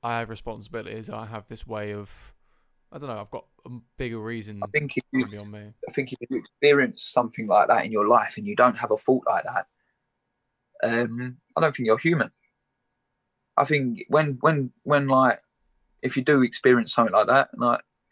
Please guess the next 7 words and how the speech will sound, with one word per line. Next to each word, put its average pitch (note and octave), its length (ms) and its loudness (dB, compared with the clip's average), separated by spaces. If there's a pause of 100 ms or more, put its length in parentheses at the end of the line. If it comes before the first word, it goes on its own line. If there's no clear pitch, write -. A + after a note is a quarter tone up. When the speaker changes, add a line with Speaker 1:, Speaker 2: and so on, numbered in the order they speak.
(200)
Speaker 2:
I, - 160 4
you, D#2+ 320 -4 (1500)
like, - 300 2
everybody D3+ 400 4
in, A#2 200 0
in A#2+ 200 -2
times A#2 600 0